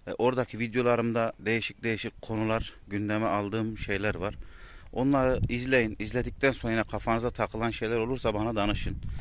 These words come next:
Arkadaşlar, buraya bir prefabrik ev oturtturacağız. Demir ayaklar üzerine. Ee, burayı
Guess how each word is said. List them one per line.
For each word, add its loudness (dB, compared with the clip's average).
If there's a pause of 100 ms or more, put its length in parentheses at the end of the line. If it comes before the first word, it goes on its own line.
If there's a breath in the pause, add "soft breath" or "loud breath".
(400 loud breath)
Arkadaşlar, 2
buraya 2
bir 4
prefabrik 0
ev 4
oturtturacağız. 0 (220)
Demir -2
ayaklar 0
üzerine. 0 (920 loud breath)
Ee, -4 (640)
burayı 2